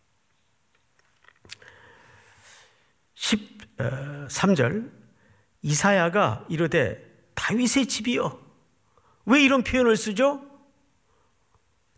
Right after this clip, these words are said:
다윗의 집은 유다를, 아하스를 지금 지칭하는 말인데 왜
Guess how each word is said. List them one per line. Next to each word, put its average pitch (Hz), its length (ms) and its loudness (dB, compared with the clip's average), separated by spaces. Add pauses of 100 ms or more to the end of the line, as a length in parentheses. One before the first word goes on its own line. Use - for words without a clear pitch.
다윗의 269 460 2
집은 226 680 0
유다를, 254 640 2 (640)
아하스를 247 1040 2
지금 226 180 0
지칭하는 294 600 6
말인데 208 580 4 (1700)
왜 381 100 4